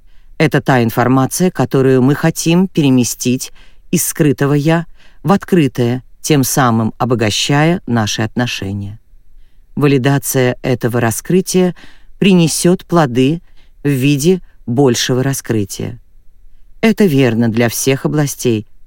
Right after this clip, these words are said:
требующих валидации. Убеждения и мнения. Валидируя мнение и убеждения другого человека, даже отличных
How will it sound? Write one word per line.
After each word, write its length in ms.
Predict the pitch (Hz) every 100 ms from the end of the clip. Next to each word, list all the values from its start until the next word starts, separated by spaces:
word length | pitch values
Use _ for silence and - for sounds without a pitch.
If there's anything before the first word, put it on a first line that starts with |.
| -
требующих 720 | 139 147 175 170 - 127 -
валидации. 760 | - 135 113 104 92 - 107 - - - - - - - - - - - -
Убеждения 840 | 175 143 143 131 127 160 180 185 -
и 80 | -
мнения. 600 | 175 143 113 101 101 101 - - - - - - - - -
Валидируя 680 | 151 175 156 156 208 175 151
мнение 640 | 151 139 120 117 131 - -
и 100 | 185
убеждения 720 | 170 131 127 120 160 139 113
другого 460 | 98 131 147 147 123
человека, 760 | - 120 120 180 - 110 98 - - - -
даже 340 | 160 208 175 190
отличных 800 | 170 170 165 165 120 - 117 -